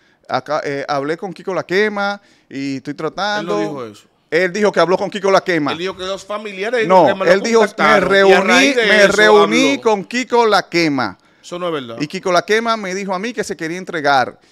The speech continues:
Speaker 1: Y yo le llamé al jefe de la policía y le dije, "Kiko Laquema se quiere entregar". Y el jefe de la policía me dijo, "Ah, yo tengo una actividad ahora, pero <laughs> mañana resolvemos".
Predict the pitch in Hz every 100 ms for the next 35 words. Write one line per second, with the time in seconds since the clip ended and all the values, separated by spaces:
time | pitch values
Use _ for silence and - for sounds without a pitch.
0 | _ 143 156 185 208 196 185 170 160 160
1 | 190 220 170 196 - 214 202 - 170 -
2 | 233 320 - _ _ _ _ _ _ _
3 | _ _ _ _ _ 151 160 165 175 147
4 | - - 160 160 156 196 214 - 196 175
5 | 147 139 107 _ _ _ _ 113 147 226
6 | 208 185 170 185 180 190 170 135 _ _
7 | _ - 254 190 202 254 254 - 226 190
8 | 208 220 226 175 127 139 131 120 - -
9 | - 139 - 143 156 185 285 233 165 156
10 | 170 - 170 247 220 147